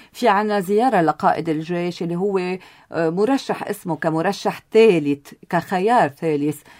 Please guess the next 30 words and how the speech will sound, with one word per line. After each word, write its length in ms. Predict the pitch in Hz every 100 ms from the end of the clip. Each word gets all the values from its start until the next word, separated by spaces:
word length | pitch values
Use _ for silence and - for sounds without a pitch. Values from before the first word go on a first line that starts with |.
| - -
لرئاسة 400 | 180 175 180 185 190
الجمهورية 600 | 170 175 175 180 165 151
لقطر، 560 | 143 202 202 277 285
ونحن 280 | 196 156 156
بنعرف 320 | 165 160 143
دور 200 | 147 160
قطر 400 | - 196 185 143
في 380 | 139 180 160 139
التسوية 840 | 147 139 143 180 - 165 143 147
السياسية 560 | 147 - 156 - 185 160
الداخلية 480 | 143 151 180 175 175
أو 240 | 214 240
المساعي، 720 | 214 208 208 294 269 151 143 139 - -
ما 60 | 185
بدنا 200 | 190 170
نسميها 360 | 170 180 185
تسوية 380 | 165 180 - 170
لأن 180 | 139 143
بعد 180 | 160 165
ما 80 | 170
في 120 | 165
شيء 320 | - 175 156
قائم. 540 | - 185 175 220 302 311 - - _ -
آه، 480 | - 196 185 185 107
عم 240 | 123 190
نشوف 540 | 226 - 277 269 - 208
تبدلات 720 | 202 202 202 202 208 220 220
بموازين 580 | 151 160 160 170 160 196
القوى 380 | 165 202 190 -
البرلمانية 880 | - 180 170 165 170 180 175 170